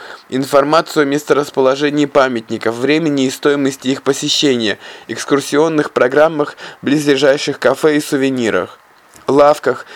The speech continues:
информацию для людей с ограниченными возможностями и необходимые телефоны справочной информационной службы. Вариативный блок информации представлен в авторских путеводителях. Он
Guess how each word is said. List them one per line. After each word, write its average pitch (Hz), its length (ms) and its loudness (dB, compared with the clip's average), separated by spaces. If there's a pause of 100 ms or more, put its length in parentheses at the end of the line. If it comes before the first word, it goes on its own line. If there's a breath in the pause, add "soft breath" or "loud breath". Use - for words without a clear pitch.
(160 loud breath)
информацию 151 640 0
для 139 160 -2
людей 147 380 0
с - 80 -4
ограниченными 143 560 -2
возможностями 135 880 0
и 127 40 -4
необходимые 135 640 -2
телефоны 147 540 -2
справочной 135 480 -2
информационной 127 640 -4
службы. 107 560 -6 (720 loud breath)
Вариативный 175 760 2
блок 180 360 2
информации 160 680 0
представлен 165 600 0 (180)
в 139 120 2
авторских 160 540 0
путеводителях. 139 840 0 (460 loud breath)
Он 196 300 2